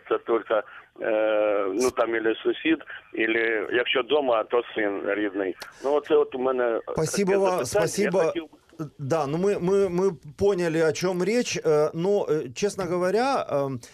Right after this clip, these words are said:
Speaker 2: я думаю, что это, э, э, в общем, пугалки, да? Э, ну, честно, вот ва-, вам скажу, мне мама тоже вчера сказала, что ей соседка показала какое-то сообщение, а я так понимаю, вот в этих областях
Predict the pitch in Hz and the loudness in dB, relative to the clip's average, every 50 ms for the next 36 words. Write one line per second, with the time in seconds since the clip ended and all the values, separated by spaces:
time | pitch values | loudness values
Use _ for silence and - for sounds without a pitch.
0 | - - - 110 135 202 220 185 185 202 190 185 175 160 151 - - - 160 160 | -20 -14 -6 -2 0 0 0 2 0 0 0 0 0 -2 -2 -2 -2 -2 -2 -2
1 | - 180 180 165 156 - - 139 139 143 143 143 139 139 139 - - - 139 135 | 0 0 0 0 0 -2 0 0 2 2 2 2 2 2 0 -2 -2 -2 0 0
2 | 139 139 135 139 139 - 131 127 151 160 123 - 165 156 123 - 160 151 123 139 | 0 0 0 -2 -4 -4 -2 -2 -2 -2 -2 -2 -4 -4 -2 -4 -4 -2 0 0
3 | 123 104 98 92 - - 98 87 104 139 185 214 - - - - - - - - | 2 2 0 -2 -4 -6 -6 -2 0 0 0 -2 -4 -8 -20 -20 -20 -10 -4 0
4 | 120 123 123 123 127 131 - 147 156 175 - - 113 - 185 190 - - 156 147 | 2 2 2 2 0 0 -2 -2 -4 -4 -4 -4 -6 -4 -2 -2 -2 -2 -2 -2
5 | 143 - - - 139 151 151 147 139 - 135 139 143 147 - 147 147 139 127 - | -2 -2 -2 -2 -2 -2 0 -2 -2 -2 0 0 0 0 0 -2 -4 -4 -4 -2
6 | 151 143 131 160 156 - 135 131 143 147 160 202 233 240 185 131 - 160 160 131 | -4 -2 -2 -2 -2 -2 -2 -2 -2 0 0 -2 -2 -2 -2 -2 -2 0 0 0
7 | 127 131 - - - - 135 131 131 120 113 - - - - 120 113 127 131 123 | 0 -2 -2 -4 -4 -2 -2 0 0 0 -2 -4 -6 -4 -4 -2 0 0 0 0
8 | 117 - - 135 135 - - 131 117 117 147 151 143 - - - - 120 107 - | -2 -2 -2 -4 -4 -4 -4 -6 -4 -2 -2 -2 -2 -4 -6 -4 -4 -4 -4 -2
9 | - 160 202 220 214 - 135 113 - 113 107 - 123 110 139 156 151 139 117 - | 0 0 0 0 0 -2 -6 -4 -4 -4 -2 -2 -2 0 0 2 2 0 0 -2
10 | - 139 135 - 127 - - 123 117 113 - - - 170 202 220 202 160 117 104 | -2 -4 -2 -2 -4 -2 -2 -2 -2 -2 -4 -4 -2 -2 -2 0 0 0 -2 -2
11 | 98 - - - - - - - 107 123 139 175 - - 139 127 127 135 143 147 | -2 -6 -12 -20 -20 -16 -6 -2 0 0 0 -2 -2 -4 -2 -2 0 0 0 0
12 | 143 123 131 123 117 127 135 131 - 120 - - 131 107 104 117 113 - - 160 | 0 0 -2 0 0 0 0 0 0 -4 -4 -2 -4 -2 0 -2 -2 -2 0 0
13 | 190 214 220 - | 0 0 -2 -4